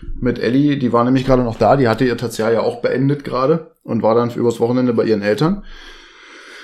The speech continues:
Da haben wir uns mit Elli und ihrem Bruder getroffen. Genie war auch da bei uns fürs Wochenende und, äh, dann sind wir abends was essen gegangen, in eine kleine Bar gegangen, war sehr schön.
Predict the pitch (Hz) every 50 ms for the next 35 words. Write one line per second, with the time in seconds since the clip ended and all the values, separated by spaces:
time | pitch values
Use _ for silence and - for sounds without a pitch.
0 | - _ - - 120 120 123 123 127 - 139 131 - - 104 123 131 135 127 127
1 | 127 127 127 123 110 113 131 143 143 139 143 151 147 139 - - - - - -
2 | 131 123 - 107 117 117 - 165 160 143 113 120 120 123 123 110 120 104 - 123
3 | - - - 123 120 127 131 127 139 120 - 135 139 139 - - - _ _ _
4 | _ _ _ _ _ _ _ - _ _ _ _ _ _ _ - 143 123 143 135
5 | 123 127 127 131 127 131 131 135 135 - - 117 117 117 117 117 113 117 - -
6 | - 117 110 110 104 107 107 107 101 113 110 113 107 - 110 110 110 110 - -
7 | 107 104 - - - - 104 - 123 123 135 139 131 131 123 120 117 117 120 117
8 | 113 113 113 113 - 113 110 110 104 107 113 117 113 110 107 110 110 110 107 104
9 | 104 104 104 104 107 104 101 - 104 107 104 107 104 -